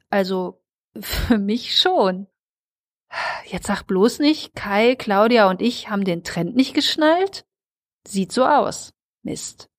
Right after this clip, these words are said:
Der große Wandel kam tatsächlich schon richtig lange vor unserer Zeit,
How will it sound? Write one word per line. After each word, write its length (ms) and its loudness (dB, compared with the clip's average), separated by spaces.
Der 140 2
große 440 2
Wandel 580 2
kam 240 0
tatsächlich 680 0
schon 340 0
richtig 520 0
lange 260 -6
vor 160 -2
unserer 320 -2
Zeit, 340 2